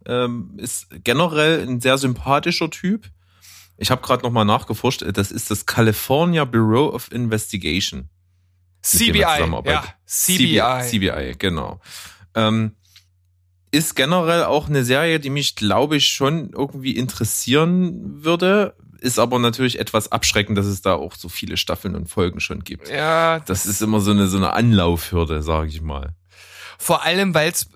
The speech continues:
Speaker 2: da halt auch wirklich so ist, dass man nicht jede Folge sehen muss. Also wenn's einem darum geht, zu wissen, was mit Red John passiert oder halt auch nicht, dann könnte man die Serie bestimmt zusammenkürzen. Aber am Ende geht's ja eigentlich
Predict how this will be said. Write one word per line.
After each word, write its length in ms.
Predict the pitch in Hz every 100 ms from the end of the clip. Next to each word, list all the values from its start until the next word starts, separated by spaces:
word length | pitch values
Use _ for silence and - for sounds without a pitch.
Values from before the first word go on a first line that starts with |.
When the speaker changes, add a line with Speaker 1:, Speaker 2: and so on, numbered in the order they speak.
| 135
Speaker 2:
da 260 | 147 147 -
halt 180 | 151 135
auch 160 | 143
wirklich 300 | 165 180 160
so 140 | 160 160
ist, 280 | 160 -
dass 180 | 160 -
man 200 | 160 156
nicht 200 | 160 151
jede 220 | 160 160
Folge 320 | 156 160 151 139
sehen 320 | 147 156 151
muss. 400 | 147 135 - - _ _ -
Also 240 | 135 143
wenn's 240 | 165 185
einem 300 | 156 170 180
darum 380 | 160 160 170 165
geht, 220 | 165 175
zu 160 | - 151
wissen, 400 | 170 175 175 147
was 240 | - 156 -
mit 180 | 165 147
Red 200 | 160 160
John 180 | 165
passiert 460 | 160 151 - 196 208
oder 200 | - 151
halt 160 | 151 135
auch 120 | 139
nicht, 420 | 175 - - -
dann 340 | 147 156 123
könnte 300 | - 170 185
man 160 | 165 160
die 80 | 160
Serie 360 | 156 165 170
bestimmt 360 | 156 151 165 170
zusammenkürzen. 760 | - 143 170 - 147 135 -
Aber 160 | 127 143
am 100 | 139
Ende 260 | 139 170 151
geht's 260 | 160 151
ja 140 | 170 107
eigentlich 720 | 147 160 151 151 156 -